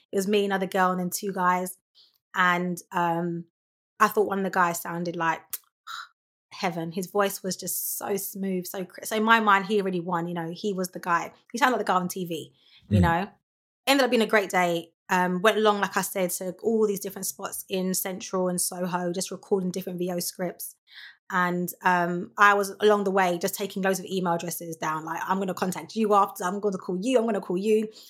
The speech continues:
Speaker 1: I'm gonna network this." You know what I mean? This is the, and as I was doing the, all the, like, the little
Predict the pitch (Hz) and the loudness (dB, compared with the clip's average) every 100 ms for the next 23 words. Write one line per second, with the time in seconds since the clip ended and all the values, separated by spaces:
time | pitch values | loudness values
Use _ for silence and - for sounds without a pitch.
0 | - 214 196 208 180 180 180 180 - - | 2 4 4 2 2 -2 0 -4 -4 -8
1 | 190 175 196 190 175 214 208 196 180 - | -6 -4 -2 -2 2 0 2 -4 -4 2
2 | 226 226 262 247 240 240 233 214 196 - | 4 6 6 4 4 4 4 2 -2 0
3 | 202 185 - 220 208 185 185 196 180 190 | 0 0 2 2 4 2 2 0 0 -2
4 | 180 | -2